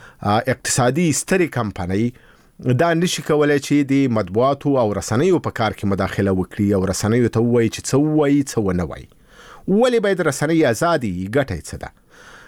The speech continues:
په نړۍ کې د انسانانو ترمنځ د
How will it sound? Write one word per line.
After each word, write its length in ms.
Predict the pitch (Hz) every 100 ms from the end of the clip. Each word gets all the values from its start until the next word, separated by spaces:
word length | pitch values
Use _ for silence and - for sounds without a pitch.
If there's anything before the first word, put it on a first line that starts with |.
| - _ -
په 460 | 180 190 196 190 -
نړۍ 320 | 175 185 214 233 -
کې 300 | 214 214 208
د 100 | 175
انسانانو 640 | 165 139 143 143 185 185
ترمنځ 540 | 165 123 104 95 117 143 - - -
د 140 | 123